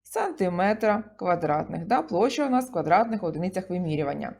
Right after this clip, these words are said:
Другий малюночок. Давайте проведемо висоту з точки М. Пригадаємо, що будемо проводити висоту на продовження сторони. Ми з такими трикутниками з вами в минулому році працювали.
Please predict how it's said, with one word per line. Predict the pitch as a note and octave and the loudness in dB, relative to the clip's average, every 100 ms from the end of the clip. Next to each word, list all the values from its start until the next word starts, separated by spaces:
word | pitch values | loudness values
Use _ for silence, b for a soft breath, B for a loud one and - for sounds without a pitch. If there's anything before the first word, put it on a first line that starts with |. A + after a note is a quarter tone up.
| B B B B B | B B B B B
Другий | G3 A#3+ D#4 F4+ F4+ D4+ C4+ | 0 4 6 6 6 4 4
малюночок. | A#3 A#3 A3+ G#3+ F3 E3+ F3+ F3 | 6 6 6 4 2 0 -4 0
Давайте | G3 A#3+ A#3+ A3+ | 4 6 6 2
проведемо | G#3+ G3+ G3+ A3 A3 | 2 2 2 4 4
висоту | G#3+ A#3 C4 C4 F4+ F4 | 2 2 0 0 0 -2
з | |
точки | - B3+ C4+ - C4 - A#3 | 4 6 6 2 -4 2 4
М. | G3 E3 - b b b - | 4 2 -6 b b b 2
Пригадаємо, | A#3+ D4 C4+ A#3 B3 G3+ F#3 E3 | 6 6 6 6 8 8 6 2
що | F#3+ A#3 | 0 0
будемо | G#3+ A3+ A3 G#3+ | 2 2 2 2
проводити | G#3+ G#3 A3+ G#3+ F#3 F#3+ A3+ | 2 4 4 4 4 0 2
висоту | B3+ C4 C#4+ E4+ F#4 - B B B B | 2 2 0 0 -2 -2 B B B B
на | A3 A#3 B3 C#4+ D#4+ E4 | 2 6 6 8 6 6
продовження | C#4+ B3 G#3+ F#3+ A3+ B3 C4+ C4+ C#4 C4 B3 | 8 8 8 6 8 8 8 4 0 4 2
сторони. | B3+ - A3+ A3 G#3+ F3 | 2 2 2 4 2 2
Ми | D#3+ F3+ | 0 0
з | |
такими | G3 F#3+ F#3+ F#3+ | 0 -2 0 0
трикутниками | G#3 G#3 D4 E4 D#4 G#3 F3+ | -2 -2 -2 -2 -2 0 0
з | E3+ | 2
вами | F#3+ G#3+ F#3+ | 2 2 2
в | |
минулому | F3+ F#3+ F#3 E3+ | 0 0 0 0
році | F3+ A#3+ A#3 | 0 0 0
працювали. | F3 F#3+ G#3 F3+ D3 C3+ | 0 0 0 2 2 2